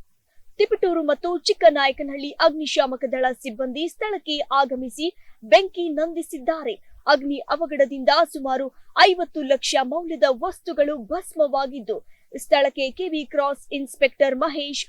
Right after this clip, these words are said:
ಆಗಮಿಸಿ ಕೆ ಬಿ ಕ್ರಾಸ್ ಠಾಣೆಯಲ್ಲಿ ಪ್ರಕರಣ ದಾಖಲಾಗಿದ್ದು, ತನಿಖೆ ಕೈಗೊಳ್ಳಲಾಗಿದೆ. ಅದೃಷ್ಟವಶಾತ್ ಯಾವುದೇ ಪ್ರಾಣಹಾನಿ ಸಂಭವಿಸಿಲ್ಲ.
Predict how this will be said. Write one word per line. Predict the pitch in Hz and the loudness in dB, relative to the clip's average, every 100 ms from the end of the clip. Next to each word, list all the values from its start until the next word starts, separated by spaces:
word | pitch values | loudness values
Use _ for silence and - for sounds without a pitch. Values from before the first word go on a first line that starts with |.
| 277 | 2
ಆಗಮಿಸಿ | 269 262 254 240 370 - - - - | 2 0 -8 -2 -2 -2 -12 -10 -4
ಕೆ | 381 | -2
ಬಿ | 302 262 | -2 0
ಕ್ರಾಸ್ | 294 285 - 285 - | 2 2 -2 -4 0
ಠಾಣೆಯಲ್ಲಿ | 285 277 269 254 320 - | 0 -2 -4 -2 -4 -2
ಪ್ರಕರಣ | 415 392 330 277 269 - | -2 0 0 2 2 0
ದಾಖಲಾಗಿದ್ದು, | 262 302 339 349 269 190 180 - - - - | -10 -8 -4 -4 -6 -12 -12 -14 -20 -8 0
ತನಿಖೆ | 381 403 311 294 - | 0 0 -6 -6 -2
ಕೈಗೊಳ್ಳಲಾಗಿದೆ. | 277 247 262 262 285 294 262 170 - - - - | -2 -2 -4 -6 -8 -12 -8 -8 -10 -20 -2 2
ಅದೃಷ್ಟವಶಾತ್ | 254 262 254 269 247 262 311 330 339 302 | 2 -2 -6 -4 -4 -2 2 2 2 2
ಯಾವುದೇ | 381 349 262 247 | 2 2 -2 -4
ಪ್ರಾಣಹಾನಿ | 311 311 285 - 262 277 302 - | -4 -4 -10 -10 -10 -10 -6 -4
ಸಂಭವಿಸಿಲ್ಲ. | 330 311 330 - 359 | -2 -4 -10 -10 -8